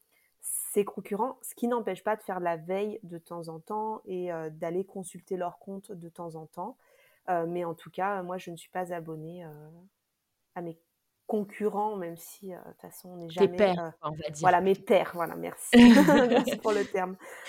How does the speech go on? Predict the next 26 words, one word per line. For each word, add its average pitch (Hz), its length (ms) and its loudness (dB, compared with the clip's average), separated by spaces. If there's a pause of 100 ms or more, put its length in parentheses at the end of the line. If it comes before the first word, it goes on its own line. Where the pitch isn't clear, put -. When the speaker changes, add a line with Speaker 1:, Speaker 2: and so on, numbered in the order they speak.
(160)
Speaker 1:
Euh, 170 280 0
parce 160 140 -8
qu'on 208 100 -2
n'est 190 120 2
jamais 190 280 2
vraiment 185 440 -4
concurrents, 190 540 -8
hein, 175 100 -6
de 180 100 -12
toute - 220 -20
façon. 190 320 -14
On 190 40 -12
peut 190 120 -12
faire 190 180 -6
le 185 100 -4
même 196 260 -4
métier, 208 440 -6
mais 185 180 -6
ne 180 380 -12
pas 185 140 -8
toucher - 280 -10
les 180 80 -8
mêmes 165 200 -8
personnes, 175 440 -12
donc, 175 280 -20
euh, - 20 -18